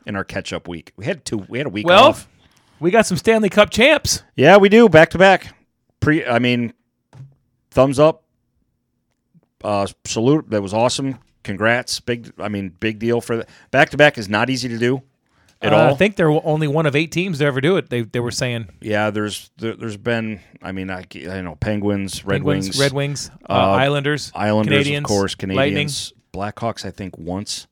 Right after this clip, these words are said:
Speaker 2: I think the
Speaker 1: Um,
Speaker 2: Blackhawks did it.
Speaker 1: possibly. It was a long time ago, but um,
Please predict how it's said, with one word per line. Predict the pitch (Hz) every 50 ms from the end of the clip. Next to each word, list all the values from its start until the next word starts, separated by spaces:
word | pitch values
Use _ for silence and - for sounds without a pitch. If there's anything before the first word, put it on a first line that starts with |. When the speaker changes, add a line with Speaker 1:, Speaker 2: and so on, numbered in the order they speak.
| _ _ _ _ _ _ _ -
Speaker 2:
I | -
think | - 143 135
the | 139 -
Speaker 1:
Um, | - 139 139 -
Speaker 2:
Blackhawks | - 143 135 -
did | -
it. |
Speaker 1:
possibly. | - 117 117 113 - 131 113 120 123 120 113
It |
was | 104 82
a | 85
long | 98 98 98 92
time | - 101 98 95
ago, | 98 92 98 101 101
but | 92 92 92 82 82
um, | 87 85 85 82 78